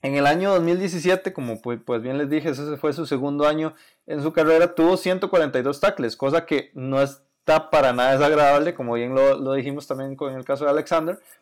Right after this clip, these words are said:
Y en el dos mil dieciocho tuvo dos tackles más, tuvo, eh, ciento cuarenta y un tackles, tuvo cinco capturas.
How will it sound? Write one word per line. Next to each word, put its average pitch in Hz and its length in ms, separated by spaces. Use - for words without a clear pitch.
Y 143 100
en 151 80
el 156 60
dos 151 120
mil 160 120
dieciocho 190 520
tuvo 180 180
dos 190 140
tackles 170 300
más, 185 380
tuvo, 190 340
eh, 143 600
ciento 170 300
cuarenta 156 340
y 143 80
un 160 140
tackles, - 520
tuvo 220 460
cinco 214 680
capturas. 151 840